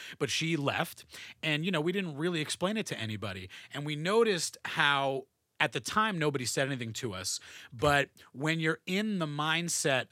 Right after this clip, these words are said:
of pregnancy in general, maybe you've had a kid or you are yourself pregnant or you're trying to get pregnant,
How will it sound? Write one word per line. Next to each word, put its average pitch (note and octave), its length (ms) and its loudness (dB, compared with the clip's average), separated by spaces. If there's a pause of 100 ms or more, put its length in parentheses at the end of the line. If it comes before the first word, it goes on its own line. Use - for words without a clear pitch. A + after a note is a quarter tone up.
of B2+ 240 -2
pregnancy C#3+ 640 0
in A#2+ 140 -2
general, A2+ 480 0
maybe G#2+ 240 -6
you've F#2+ 180 -10
had E3+ 200 6
a D#3+ 40 0
kid B2+ 360 -4
or G#2 120 -12
you G#2+ 220 -8
are A#2+ 160 2
yourself B2+ 460 2
pregnant C3 340 -2
or G#2+ 140 -6
you're A2 100 -6
trying A2+ 240 -6
to A#2 60 -6
get C3+ 160 -4
pregnant, C3+ 340 -8